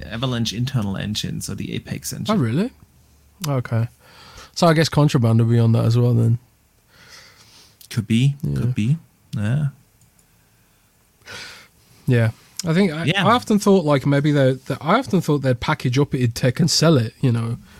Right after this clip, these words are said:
Speaker 2: or
Speaker 1: Mm.
Speaker 2: develop it into an Unreal competitor or something like that. 'Cause that feels like the miss-, the missing part of GameStack is, like,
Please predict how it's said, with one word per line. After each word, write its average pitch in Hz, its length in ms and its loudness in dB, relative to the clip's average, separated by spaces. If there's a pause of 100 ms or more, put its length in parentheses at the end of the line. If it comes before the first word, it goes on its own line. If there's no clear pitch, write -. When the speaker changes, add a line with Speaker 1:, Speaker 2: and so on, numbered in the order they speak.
Speaker 2:
or 139 120 2
Speaker 1:
Mm. 123 40 0
Speaker 2:
develop 135 380 4
it 135 100 2
into 123 240 2
an 127 80 6
Unreal 120 340 4
competitor 120 600 0
or 117 60 4
something 123 340 0
like 113 200 2
that. 113 180 -2 (480)
'Cause 175 120 0
that 220 120 6
feels 214 220 4
like 180 160 4
the 151 80 4
miss-, 156 260 6
the - 140 0
missing 143 340 4
part 147 320 0
of 113 80 -4
GameStack 127 640 0
is, 117 180 0
like, 113 400 0